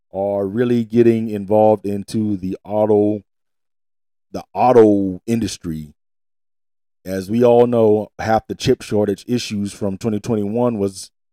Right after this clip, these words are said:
due to auto manufacturers not having the computer chips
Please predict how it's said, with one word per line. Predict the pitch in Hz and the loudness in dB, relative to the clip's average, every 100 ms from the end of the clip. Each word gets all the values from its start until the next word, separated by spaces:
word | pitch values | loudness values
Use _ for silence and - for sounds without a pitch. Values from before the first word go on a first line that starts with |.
| _ | _
due | - 123 | -4 -4
to | 123 - 107 107 - | -4 -6 -6 -6 -8
auto | 101 110 120 | -2 2 2
manufacturers | 113 113 107 98 127 123 107 98 | 2 -2 -4 -4 -4 -4 -4 -4
not | 98 104 | -4 -6
having | 101 104 104 101 | -2 -4 -4 -6
the | 98 | -6
computer | 101 98 165 127 | -8 -8 -4 -4
chips | 110 - 95 - | -4 -4 -4 -6